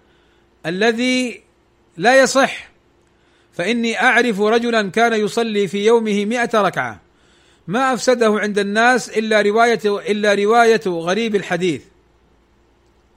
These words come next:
ثم أيضًا روى عن مالك أنه قال، مالك بن أنس أنه قال: "شر العلم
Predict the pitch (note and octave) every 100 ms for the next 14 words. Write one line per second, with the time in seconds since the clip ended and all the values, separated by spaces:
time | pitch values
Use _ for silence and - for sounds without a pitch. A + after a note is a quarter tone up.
0 | _ _ _ _ _ _ _ _ _ _
1 | _ _ _ _ _ _ _ _ - G3+
2 | G#3 B3+ A#3+ A3+ B3 A#3+ G3+ G#3 A3 B3
3 | A#3+ F3 G3 F#3+ F#3 G3+ A3 A#3+ B3 -
4 | _ _ - F3 G#3 G3+ F3+ F#3 F#3+ A#3+
5 | C#4+ - - _ _ _ _ _ _ _
6 | _ _ _ - F3+ G3 G3+ F#3 G#3 B3
7 | A3+ - C4 A3+ G#3+ G#3 G#3 G#3+ F#3+ G3+
8 | G3